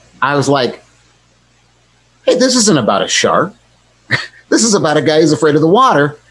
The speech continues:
getting over his fear of the water." Because by then I had the sort of eyes to see that.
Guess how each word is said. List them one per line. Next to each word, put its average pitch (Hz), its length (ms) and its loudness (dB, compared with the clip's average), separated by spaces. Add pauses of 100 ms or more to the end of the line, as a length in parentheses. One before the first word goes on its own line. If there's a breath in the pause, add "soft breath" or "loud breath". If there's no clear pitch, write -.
(260 soft breath)
getting 175 280 2
over 151 220 2
his 147 140 0
fear 156 160 2
of 147 40 2
the 147 80 2
water." 180 560 0
Because 139 300 0
by 139 200 -2
then 240 220 2
I 147 120 0
had 123 360 0
the 110 380 2
sort 123 240 0
of 92 180 -4 (200)
eyes 131 460 0
to 113 100 -4
see - 280 -2
that. - 280 -6